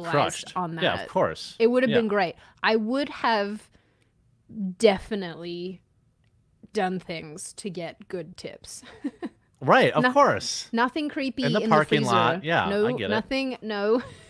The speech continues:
Speaker 1: <laughs> Only,
Speaker 2: I get it. In the
Speaker 1: only
Speaker 2: freezer.
Speaker 1: appearance-wise would I have
Speaker 2: Of
Speaker 1: made
Speaker 2: course.
Speaker 1: effort to get the
Speaker 2: Yeah.
Speaker 1: bloody tips. I would have been like, "Let's go, let's clean up." And then guess what,
Speaker 2: Yeah.
Speaker 1: I R S? I would have told you about none of it.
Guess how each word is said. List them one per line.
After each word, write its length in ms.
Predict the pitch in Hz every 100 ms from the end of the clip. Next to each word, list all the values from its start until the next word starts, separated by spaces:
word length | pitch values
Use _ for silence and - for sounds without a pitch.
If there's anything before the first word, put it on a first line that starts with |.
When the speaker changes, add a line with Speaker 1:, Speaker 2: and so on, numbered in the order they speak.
| -
Speaker 1:
<laughs> 380 | - - _ 226
Only, 480 | 247 277 302 339
Speaker 2:
I 80 | 370
get 160 | 135 113
it. 80 | -
In 120 | 131
the 100 | 180 208
Speaker 1:
only 140 | 247
Speaker 2:
freezer. 180 | 277 302
Speaker 1:
appearance-wise 1120 | - - 269 247 226 - 175 170 180 185 - -
would 240 | 190 196 190
I 120 | 180
have 440 | 180 180 180 175 - _ _ _ _ _ -
Speaker 2:
Of 100 | 208
Speaker 1:
made 140 | 190
Speaker 2:
course. 480 | 247 247 113 170 -
Speaker 1:
effort 80 | -
to 80 | 190
get 400 | 170 185 170 -
the 160 | 208 185
Speaker 2:
Yeah. 160 | 156
Speaker 1:
bloody 280 | 95 170 165
tips. 460 | - - - - -
I 120 | 170 202
would 160 | 202
have 240 | 190 185 180
been 160 | 190
like, 260 | 185 170 -
"Let's 280 | 185 180 -
go, 200 | 190 185
let's 200 | 185 -
clean 460 | - - 226 220 214
up." 380 | 208 202 160 - - _ _ _ -
And 120 | 208
then 80 | 202
guess 260 | 233 220
what, 160 | 233 226
Speaker 2:
Yeah. 80 | 196
Speaker 1:
I 140 | 185
R 100 | 185
S? 280 | 185 175 -
I 80 | 180
would 140 | 185 180
have 100 | 175
told 280 | 196 190
you 60 | 185
about 240 | 185 175
none 320 | 175 180 165 156
of 120 | 151
it. 180 | 85